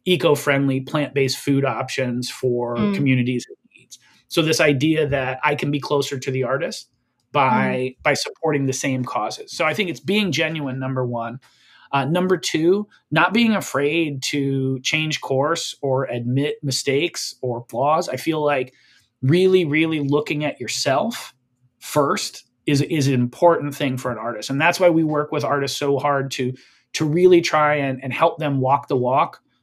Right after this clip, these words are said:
Speaker 1: before
Speaker 2: Mm.
Speaker 1: they start talking the talk, right?
Speaker 2: Mm.
Speaker 1: Like, it's not the idea that, you know, an artist will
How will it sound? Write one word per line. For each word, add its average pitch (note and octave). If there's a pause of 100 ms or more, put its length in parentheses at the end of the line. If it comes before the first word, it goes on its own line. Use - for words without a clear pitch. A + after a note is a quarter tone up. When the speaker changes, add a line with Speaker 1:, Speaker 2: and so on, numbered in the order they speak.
(160)
Speaker 1:
before E3
Speaker 2:
Mm. D3
Speaker 1:
they C#3
start C3
talking A2
the A2
talk, -
right? A#2+ (300)
Speaker 2:
Mm. F3+
Speaker 1:
Like, C3+
it's -
not E3+ (920)
the E3
idea E3+
that, C#3+
you D3+
know, C3
an D3+
artist D3
will C3